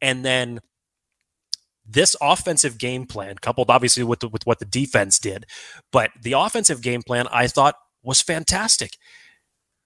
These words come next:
Quick, short step drops for Justin Herbert. Get the ball out fast. You knew the pass rush was gonna be coming. He still ended up getting sacked. I think it was four times in that game, but still, your offensive game plan that you had to be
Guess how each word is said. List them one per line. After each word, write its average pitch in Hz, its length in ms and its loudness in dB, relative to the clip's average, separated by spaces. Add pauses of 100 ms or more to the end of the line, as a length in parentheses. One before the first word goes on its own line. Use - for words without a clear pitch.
(140)
Quick, - 480 2
short - 340 2
step 170 240 2
drops 151 240 2
for - 80 -6
Justin 131 240 2
Herbert. 131 240 0
Get - 180 0
the - 60 -4
ball 147 300 6
out 123 180 2
fast. - 420 0
You 147 140 0
knew 190 180 -2
the 156 80 -4
pass 139 360 2
rush 127 140 -4
was 113 80 -10
gonna 120 120 -8
be 113 80 -10
coming. 110 240 -8
He 160 140 -12
still 208 320 0
ended 139 180 -6
up 117 140 -4
getting 120 200 -4
sacked. 120 480 2
I 110 60 -8
think 139 160 -12
it 117 60 -14
was 98 100 -8
four 104 240 -6
times 123 380 2
in 104 60 -16
that 107 200 -8
game, 110 220 -8
but 104 160 -6
still, 120 280 -4 (320)
your 147 240 0
offensive 170 600 0
game 147 240 0
plan 131 200 -2
that 117 160 -2
you 123 120 -2
had 117 300 2
to - 140 -4
be 117 240 -6